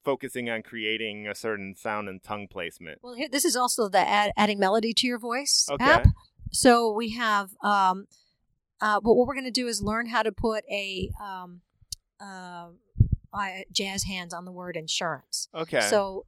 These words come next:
Speaker 2: so, uh, we're going to record on the app, and you're going to, we're gonna record into it,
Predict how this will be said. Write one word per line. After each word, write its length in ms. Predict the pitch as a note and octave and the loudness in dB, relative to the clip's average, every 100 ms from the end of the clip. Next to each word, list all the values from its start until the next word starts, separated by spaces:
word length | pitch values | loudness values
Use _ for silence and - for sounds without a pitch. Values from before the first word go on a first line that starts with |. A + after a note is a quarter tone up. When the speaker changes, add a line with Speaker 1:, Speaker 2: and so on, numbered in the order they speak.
| - | -8
Speaker 2:
so, 480 | - A3+ G#3 F#3+ F#3 _ | -8 -6 -8 -10 -18 _
uh, 240 | G3+ F#3+ F#3+ | -10 -10 -10
we're 180 | G3 A3+ | -14 -14
going 240 | C4+ B3 | -12 -10
to 100 | A#3+ | -10
record 500 | F#3 - B3+ C4 C#4 | -12 -16 -14 -6 -2
on 160 | G3+ F#3 | -2 -4
the 140 | D#3+ | -8
app, 300 | - D#3+ E3 - - _ _ _ | -6 -4 -2 -2 -4 _ _ _
and 220 | G3 F#3+ F#3 - | -20 -20 -20 -20
you're 120 | G#3 | -20
going 280 | G#3 G#3+ G#3 - - | -18 -18 -12 -12 -12
to, 180 | G3 F#3+ | -14 -20
we're 80 | |
gonna 160 | G3 G3+ | -20 -20
record 440 | F#3 - A3 A3 G#3+ | -20 -16 -14 -14 -18
into 380 | A3 A3+ - F#3+ | -18 -12 -10 -6
it, 260 | G#3 - | -6 -8